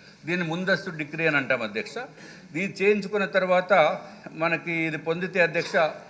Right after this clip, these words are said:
మనకి definitely-గా ఒక ten to fifteen years,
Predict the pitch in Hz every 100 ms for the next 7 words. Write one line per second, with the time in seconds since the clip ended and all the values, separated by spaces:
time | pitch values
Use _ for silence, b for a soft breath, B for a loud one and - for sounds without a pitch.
0 | B B - 170 180 175 147 156 202 196
1 | 190 190 190 190 170 151 165 170 170 160
2 | 165 143 160 156 165 170 -